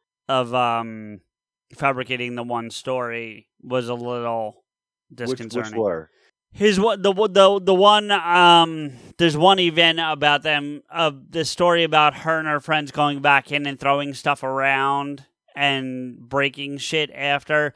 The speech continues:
Speaker 2: Oh,
Speaker 1: Like
Speaker 2: oh, his original lawyer, Adam Waldman.
Speaker 1: Yeah. But that was
Speaker 2: Well,
Speaker 1: part
Speaker 2: that
Speaker 1: of this suit, you know, so,
Speaker 2: Because
Speaker 1: you know.
Speaker 2: that was something that he, Adam Waldman claimed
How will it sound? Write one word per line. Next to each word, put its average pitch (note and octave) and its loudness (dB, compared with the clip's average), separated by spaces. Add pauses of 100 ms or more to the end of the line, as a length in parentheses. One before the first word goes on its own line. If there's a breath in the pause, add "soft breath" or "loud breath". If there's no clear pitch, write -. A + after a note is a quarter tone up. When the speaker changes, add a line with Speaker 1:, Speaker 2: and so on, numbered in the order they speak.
Speaker 2:
Oh, D#3 8
Speaker 1:
Like C3 4
Speaker 2:
oh, C3+ 4
his A#2+ -4
original A#2+ -2
lawyer, G#2 -2
Adam G2 -8
Waldman. F2+ -8 (140)
Speaker 1:
Yeah. B2 -4 (380)
But D3+ -2
that E3 6
was E3 0
Speaker 2:
Well, C3+ 8
Speaker 1:
part F3+ 6
Speaker 2:
that E3 -2
Speaker 1:
of D3+ -6
this C#3+ 0
suit, D3 -4
you D3+ -8
know, A#2+ -6
so, B2 -4 (420)
Speaker 2:
Because C#3 4
Speaker 1:
you B2 -2
know. A2+ -4
Speaker 2:
that C#3+ 4
was E3 2
something C#3+ -4
that A#2+ 0
he, - -20
Adam C#3 4
Waldman B2+ 2
claimed A2 -8